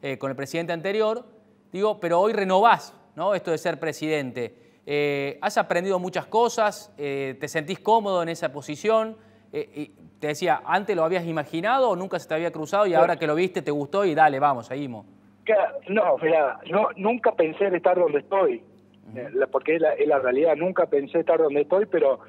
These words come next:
Speaker 2: la realidad también que me toca hoy es que quiero estar donde estoy.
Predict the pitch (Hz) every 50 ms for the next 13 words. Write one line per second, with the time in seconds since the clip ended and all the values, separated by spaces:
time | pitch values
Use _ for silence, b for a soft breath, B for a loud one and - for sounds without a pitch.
0 | B B B B - 139 139 139 147 156 151 151 147 151 156 160 180 190 170 175
1 | 160 156 170 175 175 175 175 151 147 143 143 175 170 165 165 160 156 160 185 202
2 | - - 415 - - - 135 - - 160 160 156 139 - - 160 160 156 143 131
3 | 131 127 - - 170 160 135 120